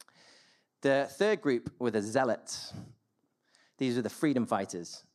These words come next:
They wanted to fight Rome, take it down,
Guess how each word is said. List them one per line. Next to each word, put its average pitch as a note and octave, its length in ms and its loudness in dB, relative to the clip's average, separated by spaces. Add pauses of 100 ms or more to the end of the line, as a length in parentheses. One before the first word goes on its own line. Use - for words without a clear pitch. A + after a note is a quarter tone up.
(400)
They B2 140 0
wanted A2 260 -2
to - 100 -10
fight - 400 0
Rome, F2+ 400 0
take B2 220 -2
it A2+ 100 -6
down, F#2+ 380 -2